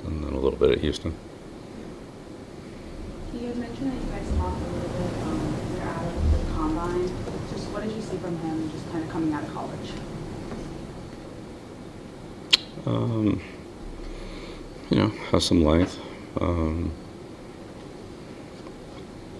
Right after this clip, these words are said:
Speaker 1: you know, played, I mean, really saw more in preseason than in college. The, it's probably a better evaluation or better chance to evaluate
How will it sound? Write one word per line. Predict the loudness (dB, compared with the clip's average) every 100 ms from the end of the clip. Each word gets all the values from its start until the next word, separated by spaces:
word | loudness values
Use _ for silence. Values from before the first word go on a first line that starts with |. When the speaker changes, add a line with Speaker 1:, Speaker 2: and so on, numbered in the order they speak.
| -12 -2 0 0
Speaker 1:
you | 0
know, | 0 -2
played, | 10 10 10 2 -2
I | 2 6
mean, | 10
really | 12 12
saw | 10 8
more | 8 4
in |
preseason | 6 6 8 6 6 4
than | 2
in | 2
college. | 4 4 4 0 -4 -10 -12 -8 -2
The, | -2 -4 -10 -12 -12 -12 -12 -12 0 4 4 2 -8 -12 -12 -12 -6
it's | -4 -4 0
probably | 4 6
a | 12
better | 12
evaluation | 12 10 8 6 2 2 2 2
or | 2 0 -2 -10 -2
better | 2 2
chance | 4 4 6
to |
evaluate | 4 6 4 4 0